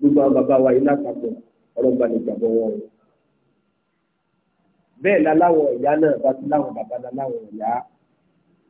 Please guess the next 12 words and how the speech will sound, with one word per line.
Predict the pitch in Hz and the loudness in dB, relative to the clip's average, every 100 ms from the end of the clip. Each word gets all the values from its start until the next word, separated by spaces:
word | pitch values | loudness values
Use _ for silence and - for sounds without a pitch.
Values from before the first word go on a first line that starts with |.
| - | -6
Ìyá | 127 | 0
olóbì | 147 151 170 165 | 2 2 2 0
ń | 143 | 0
bẹ | 147 | 0
ń | 147 | 2
bẹ. | 147 - - - _ _ _ _ _ _ 135 135 135 - _ _ _ _ _ _ _ _ _ - | 0 0 -6 -14 _ _ _ _ _ _ -20 -20 -20 -20 _ _ _ _ _ _ _ _ _ -8
Ìyá | - 151 | 0 2
onígbò | 151 165 - 156 | 4 2 2 -2
ń | 147 | 2
bẹ | 151 | 2
ń | 151 | 2
bẹ. | 156 | 2